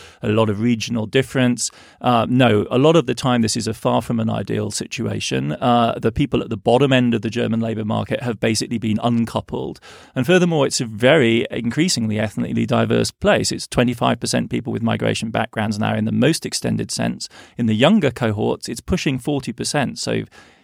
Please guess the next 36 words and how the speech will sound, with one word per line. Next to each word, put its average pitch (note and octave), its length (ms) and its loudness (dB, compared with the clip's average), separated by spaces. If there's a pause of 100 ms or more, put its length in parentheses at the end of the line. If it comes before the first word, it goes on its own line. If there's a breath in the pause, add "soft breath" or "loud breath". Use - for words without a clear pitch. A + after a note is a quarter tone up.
(160 loud breath)
Germans, D3 400 6
people E3 300 0
living D3+ 220 4
in C3+ 100 0
Germany C3 340 0
under B2+ 180 0
the A#2+ 120 2
age A#2+ 160 0
of A#2 80 -6
five C#3+ 360 2
are C3+ 40 -4
currently A#2+ 400 -2
forty C#3 460 -2
percent A#2+ 600 -4
either A#2+ 180 -2
direct B2 320 2
migrant C#3+ 460 2
or A2+ 140 -4
from A#2+ 180 -2
migrant A#2 400 -4
families. A2+ 420 -6 (300 loud breath)
And A#2+ 100 0
those D#3 180 8
people B2 280 0
are A2 40 -4
not C3 240 2
well E3+ 140 2
integrated E3 600 -2
into D#3 160 -4
the D3+ 60 -2
labour D3 260 2
market, C#3+ 360 -2
job C3 240 0
training B2 380 -2
or A2 80 -2
education. B2+ 640 -6